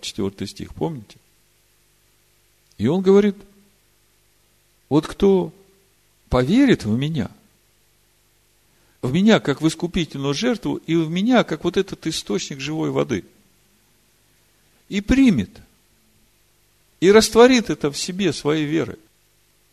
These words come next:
у него из чрева потекут реки живой воды». Так вы мне скажите, что потечет из чрева, принявшего его? Даже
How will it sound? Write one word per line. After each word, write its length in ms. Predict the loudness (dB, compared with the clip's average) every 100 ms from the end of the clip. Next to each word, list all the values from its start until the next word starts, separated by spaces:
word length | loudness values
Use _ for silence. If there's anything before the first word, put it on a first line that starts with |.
| _ -8
у 60 |
него 240 | -6 -4 -4
из 80 |
чрева 520 | -4 -4 -4 -2 -2 -4
потекут 540 | -6 -12 -12 -12 -10
реки 320 | -10 -10 -10
живой 360 | -12 -12 -10 -10
воды». 320 | -12 -16 -20 _ _ _ _ _ _ _ _ _ _ _ _ _ _ _ _ _
Так 160 | -12 -2
вы 100 | -2
мне 160 | 0
скажите, 540 | -2 -2 -4 -4 -6 -10 _ _ _ _ -6
что 400 | -6 0 2 2
потечет 600 | 0 -6 -8 -6 -6 -6
из 100 | -8
чрева, 720 | -8 -12 -10 -4 -2 -2 -6 -10 _ _ _ _ _ _ _ _ _ _ _ _
принявшего 640 | -6 -4 -6 -6 -8 -8
его? 320 | -6 -6 -8 -10 _ _ _ _ _ _ _ _ _ _ _ _ _ _
Даже 420 | -4 -4 -2 -6